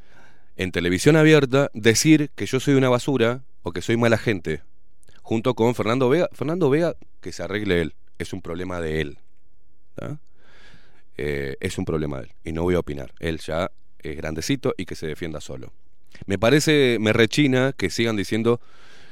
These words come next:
que pertenece a un movimiento antivacunas cuando no es un movimiento antivacunas, señores. O sea, para mí una persona que dice pertenece al movimiento antivacunas es ignorante.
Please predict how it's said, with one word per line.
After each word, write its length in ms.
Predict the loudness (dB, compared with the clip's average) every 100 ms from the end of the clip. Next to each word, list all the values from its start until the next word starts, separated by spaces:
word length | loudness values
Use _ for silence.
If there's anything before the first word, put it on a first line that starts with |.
| -8
que 120 | -4
pertenece 480 | -2 2 4 4 4
a 60 |
un 80 | 4
movimiento 320 | 4 2 2
antivacunas 560 | 2 2 0 0 -2 -2
cuando 200 | -4 -4
no 80 | -4
es 160 | -6 -10
un 180 | -10 -6
movimiento 440 | -4 -2 -2 -2
antivacunas, 640 | -6 -2 -2 0 -2 -4 -10
señores. 420 | -6 -6 -6 -12 -14 -14 -14 -14 -14 -14 -14 -14 -14 -14 -14 -14 -14 -14 -14 -10
O 80 | -6
sea, 140 | -4
para 180 | 0 2
mí 60 | 4
una 140 | 4
persona 380 | 4 2 2 2
que 80 | 0
dice 220 | 0 0
pertenece 460 | -2 0 0 0 -2
al 60 |
movimiento 400 | -2 -2 -2 -2
antivacunas 540 | -4 -2 -4 -4 -4 -6
es 120 | -6
ignorante. 580 | -6 -2 -2 -4 -8